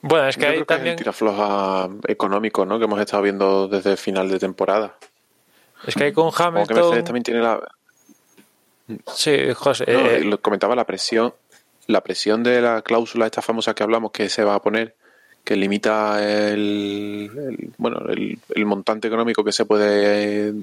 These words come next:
Speaker 2: dedicar a sueldo de pilotos. <clears throat> Supongo que Mercedes, pues, presiona con eso y Hamilton, por su lado, presionará con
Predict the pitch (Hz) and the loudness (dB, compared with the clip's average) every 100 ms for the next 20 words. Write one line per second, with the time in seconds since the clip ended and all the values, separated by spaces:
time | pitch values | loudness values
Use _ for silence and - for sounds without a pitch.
0 | - - 104 104 104 104 113 107 101 - | -12 -8 0 2 2 2 2 2 0 -2
1 | - 107 107 107 107 107 104 113 117 - | 0 0 4 4 6 6 4 2 2 2
2 | 139 156 - _ _ - - - - - | 0 -2 -10 _ _ -20 -20 -20 -20 -18
3 | - - - 95 95 104 104 - 110 - | -16 -6 0 2 2 0 -2 0 0 4
4 | 113 104 _ _ - - 101 - 113 110 | 2 2 _ _ -12 -4 -2 0 2 0
5 | 107 110 117 135 165 _ _ - - - | 0 -2 -2 -2 -4 _ _ -20 -20 -20
6 | _ _ 104 92 101 95 104 - 92 101 | _ _ -2 0 -2 0 -2 -2 0 2
7 | 104 117 - 98 98 - 101 95 90 90 | 2 0 0 0 2 2 0 0 -4 -8
8 | 87 87 90 | -8 -8 -8